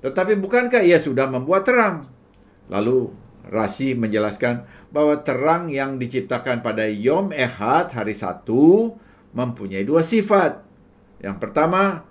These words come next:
sifat alami yang merujuk pada kualitas permukaan dari cahaya yang terlihat. Dan yang kedua, sifat rohani yang merupakan kualitas terang yang tersembunyi, concealed light, yang dipisahkan dari yang lain.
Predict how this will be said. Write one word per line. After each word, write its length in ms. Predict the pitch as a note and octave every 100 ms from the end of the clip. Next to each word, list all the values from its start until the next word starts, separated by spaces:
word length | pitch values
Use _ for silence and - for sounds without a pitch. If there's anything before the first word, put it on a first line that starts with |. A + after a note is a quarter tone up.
| _ _
sifat 480 | _ - E3 F3 E3+
alami 640 | D#3 G3+ G#3 G3+ C#3+ G2+
yang 240 | A2 C3+ B2+
merujuk 400 | B2 A#2+ D#3 D#3
pada 320 | A#2+ C#3 D3
kualitas 560 | - C#3+ C#3 D3 D#3+ -
permukaan 720 | - D3 D#3 D3+ G#3 F#3 D3+
dari 240 | B2 B2
cahaya 560 | B2+ C3 B2 B2 A#2 A#2
yang 240 | A#2 A#2
terlihat. 560 | - G#2+ A#2 - - _ _ _ _ _ _ - _ _ -
Dan 160 | F#2+
yang 160 | G2 G2+
kedua, 480 | B2+ E3+ G3+ G3 - _ _ _
sifat 480 | - - G3+ G3+ F3+
rohani 480 | E3 D#3 F#3+ F#3+ E3
yang 240 | A#2+ B2+ B2+
merupakan 480 | C3 C3 B2+ C3+
kualitas 480 | B2 C#3 C3 C3+ A#2
terang 320 | D3 F3+ F3
yang 160 | D3+ C#3+
tersembunyi, 640 | D3+ - C#3+ E3 E3+ B2 - _ - _ _
concealed 800 | - C#3 B2 - F#3+ F#3+ F3 E3+
light, 480 | C3 C3+ B2+ G#2 G2 - _ _ _ _ _
yang 320 | - B2 C3+ B2+
dipisahkan 720 | B2 D3+ D3 G3+ - E3 B2
dari 240 | A2+ A2+
yang 80 | G#2+
lain. 320 | G#2+ G2+ E2